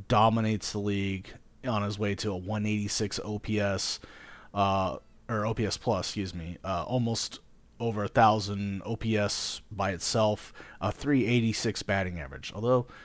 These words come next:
he consistently hit around three eighty for a lot of his career, never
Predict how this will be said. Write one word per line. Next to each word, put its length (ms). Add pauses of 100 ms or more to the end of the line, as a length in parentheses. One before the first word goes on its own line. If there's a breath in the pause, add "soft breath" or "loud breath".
(800 soft breath)
he 180
consistently 640
hit 340 (300)
around 340
three 280
eighty 260
for 160 (220)
a 100
lot 260
of 80
his 160
career, 340
never 480